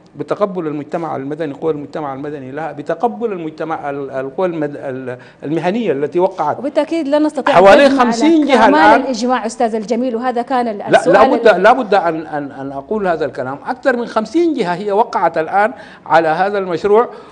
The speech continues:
Speaker 1: وهذه ال-، هذا الاتفاق الإطاري هو مرحلة، آه، لإجازة أو الاتفاق على ال-، ال-، الأساس، الركيزة الأساسية هي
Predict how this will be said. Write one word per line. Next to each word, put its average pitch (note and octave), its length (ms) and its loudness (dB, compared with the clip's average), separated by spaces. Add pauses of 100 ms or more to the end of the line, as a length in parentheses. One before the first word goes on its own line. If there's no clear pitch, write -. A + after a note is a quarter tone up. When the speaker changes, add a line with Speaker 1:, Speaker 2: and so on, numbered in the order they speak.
(160)
Speaker 1:
وهذه D#3 720 0
ال-، E3 280 -4
هذا G3+ 200 -2
الاتفاق G3+ 360 -2
الإطاري G3+ 440 -6
هو G3+ 280 -4 (240)
مرحلة، E3+ 540 0 (320)
آه، C#3 220 -2
لإجازة D#3 1600 -2
أو F#3+ 120 0
الاتفاق F3 520 0 (100)
على C#3 380 -4
ال-، C3 220 -10
ال-، C3+ 200 -10
الأساس، C3 580 -4
الركيزة F#3+ 400 -2
الأساسية D#3 460 -8
هي G3+ 260 -6